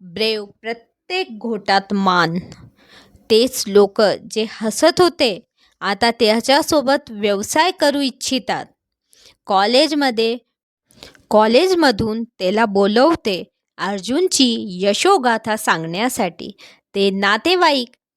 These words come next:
ज्यांनी पाठ फिरवली होती, आता अभिमानानं भेटायला येतात. वडिलांना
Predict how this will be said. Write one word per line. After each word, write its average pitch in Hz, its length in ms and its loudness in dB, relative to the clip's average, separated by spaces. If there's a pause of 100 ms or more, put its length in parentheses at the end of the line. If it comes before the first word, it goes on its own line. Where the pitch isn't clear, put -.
(120)
ज्यांनी 240 420 0
पाठ 269 640 -6
फिरवली 226 640 -2
होती, 196 460 -2 (320)
आता 208 400 2
अभिमानानं 320 720 2
भेटायला 214 600 -2
येतात. 190 540 -2 (520)
वडिलांना 240 960 2